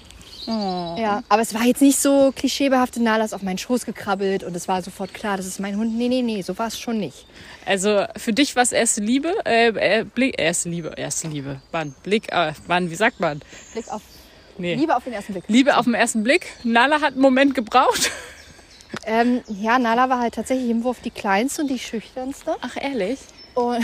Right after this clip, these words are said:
Speaker 2: <laughs> ja, das würde man jetzt heute nicht mehr so
Speaker 1: Nee.
Speaker 2: denken, aber, <laughs> ähm, ja, deswegen ist sie jetzt nicht so wie alle anderen Welpen auf mich zugestürmt gekommen,
Speaker 1: Mhm.
Speaker 2: sondern war eher zurückhaltend. Und ja, beim dritten Mal, dann durften wir sie auch mitnehmen.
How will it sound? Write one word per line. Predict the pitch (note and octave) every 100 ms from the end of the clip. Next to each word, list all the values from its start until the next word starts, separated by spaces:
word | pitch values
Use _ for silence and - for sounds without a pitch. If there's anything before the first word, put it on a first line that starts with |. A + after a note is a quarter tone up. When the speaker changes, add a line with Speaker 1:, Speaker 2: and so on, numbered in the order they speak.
| -
Speaker 2:
<laughs> | -
ja, | A#3
das | F#3 -
würde | F#3+
man | F#3+ E3+
jetzt | -
heute | G3+ F#3
nicht | G#3+ C4+
mehr | C4+
so | C4+
Speaker 1:
Nee. | E4+ G#4+
Speaker 2:
denken, | - D4 D#4
aber, | - F4+ A#4 - A4 - - -
<laughs> | F#5+ D#5+ B4+ G#4 D4
ähm, | C4+ C4+ C#4 - -
ja, | B3 C4+
deswegen | A#3 B3 B3
ist | C#4+ -
sie | C#4+ C4
jetzt | A#3 -
nicht | C4+ -
so | B3+ C4 C4
wie | A3+ A#3
alle | A#3 C4 B3
anderen | A#3+ C4+ A#3+
Welpen | A3+ B3+ -
auf | G#3+
mich | A#3 -
zugestürmt | D#4 C#4 - - D4+ D#4+
gekommen, | - - A3+
Speaker 1:
Mhm. |
Speaker 2:
sondern | B3+ A#3
war | A3 G#3+
eher | A3 A3
zurückhaltend. | - B3+ C4 - C4 B3+ C4 B3+ - - - - - -
Und | G#3+ G3+ F#3+ - - -
ja, | E3
beim | D#3+ F#3
dritten | G#3 A3 C4
Mal, | B3 B3+ C4
dann | A#3 A#3+ A#3+ -
durften | A#3+ - A3
wir |
sie | G3+ -
auch |
mitnehmen. | B3 E4 D#4+